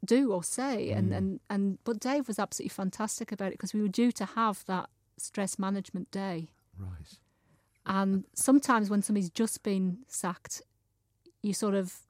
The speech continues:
Speaker 1: I now know, and I, I now have a set of what I do. I tend to text them first, right, 'cause not everybody will want to talk and they need
Speaker 2: No.
Speaker 1: some time to come to terms with it and so on.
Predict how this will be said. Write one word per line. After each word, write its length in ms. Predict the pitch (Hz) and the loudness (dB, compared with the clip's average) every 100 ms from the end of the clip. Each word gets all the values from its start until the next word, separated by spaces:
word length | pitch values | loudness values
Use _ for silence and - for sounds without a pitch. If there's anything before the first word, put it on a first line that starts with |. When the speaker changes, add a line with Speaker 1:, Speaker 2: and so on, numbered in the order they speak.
| _ _ - | _ _ -2
Speaker 1:
I 80 | 196 | 4
now 260 | 220 214 190 | 6 6 4
know, 300 | 170 196 202 | 4 4 4
and 100 | 196 | 4
I, 160 | 175 | 4
I 40 | 196 | 6
now 220 | 208 202 | 6 4
have 180 | 196 185 | 2 0
a 60 | |
set 280 | - 214 196 | -2 -2 -2
of 160 | 175 202 | -4 -4
what 120 | 202 | -4
I 80 | 185 | -6
do. 260 | 170 196 185 | -2 -2 0
I 80 | 180 | -2
tend 300 | - 190 - | -2 -2 -2
to 80 | 180 | -10
text 420 | - 208 - - | -6 -8 -8 -6
them 120 | 185 | -6
first, 420 | 165 190 185 - 196 | -4 -2 -2 -2 -4
right, 140 | - | -4
'cause 140 | 185 | -4
not 160 | 202 202 | -2 -2
everybody 300 | 185 190 185 | -4 -2 -2
will 140 | 185 180 | -2 0
want 240 | 185 185 | -2 -4
to 60 | - | -8
talk 400 | - 196 196 - | -2 0 0 -2
and 80 | 185 | -2
they 60 | |
need 160 | 190 190 | -2 -2
Speaker 2:
No. 60 | - | -4
Speaker 1:
some 100 | 196 | -6
time 240 | 190 185 | -4 -6
to 60 | - | -6
come 160 | 190 | -10
to 80 | - | -6
terms 220 | 196 190 | -6 -4
with 20 | |
it 60 | - | -6
and 40 | |
so 80 | |
on. 40 | - | -8